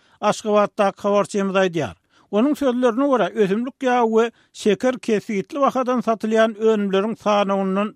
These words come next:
çykaryldy. Olar häzir dukanlarda erkin wahadan otuz bäş we on sekiz manatdan satylýar. Satyjylaryň aýtmaklaryna görä, häkimetler täze ýyldan kesgitli nyrkdan önüm satmagy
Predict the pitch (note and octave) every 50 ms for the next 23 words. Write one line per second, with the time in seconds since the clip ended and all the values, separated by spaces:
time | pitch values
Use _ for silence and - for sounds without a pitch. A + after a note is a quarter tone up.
0 | _ - - E3+ - F#3+ G3 F3 F3+ G3 G3 F3 A2+ - _ _ _ _ _ _
1 | - G3 G#3 C4 C#4+ A3 - B3+ A#3 A#3 A#3+ A#3+ G#3+ G#3+ G#3 - G#3+ G#3+ G3 G3
2 | F#3+ F#3+ F3+ F#3 A3+ A3 E3+ G3+ A3 G3 F#3 F3+ - - G#3+ G#3 G3+ E3 C#3+ F3+
3 | E3+ D#3 D3+ C#3+ G#3 G#3+ G3+ F#3+ - F#3+ F#3 G3+ A#3 C4 A#3+ - A#3 A3 A#3 A#3
4 | _ _ _ _ _ - A3 G#3+ G3+ D#3+ F#3 F#3+ - - A3 A3 G#3 G3+ G3+ F#3+
5 | - - A3+ A3+ G3+ F#3+ F#3 F3 - F#3 E3 D3 G#2+ F2 - _ _ _ _ _
6 | - G#3+ G3 - G#3 F#3+ G#3 G#3 G#3+ A3 C4 C#4+ C#4+ C#4+ C4+ - - C#4 B3+ A#3
7 | - - A#3 A3+ G#3+ A#3 A3+ A3 G#3+ G#3 A3 A#3 A3+ _ _ _ _ - G#3 G#3
8 | G#3 G3+ - G#3+ G3+ G3 F#3+ - - A3 A3+ A#3 A3 - - G3+ G3+ G3+ F#3+ G#3+
9 | C4 C4 A#3+ A3+ G#3+ A3 A3 A3+ - _ _ _ _ - - G#3+ A3 F#3+ - -
10 | G3+ G3 F3+ - - C#4+ D#4 C#4 C4+ B3+ A#3+ - _ - A3+ A3+ A#3 G#3+ - _
11 | - F#3+ G3 G3 G3 A3+ B3+ A3+ - A#3 A3 - - A3 G#3 G#3 G#3 G#3+ G#3+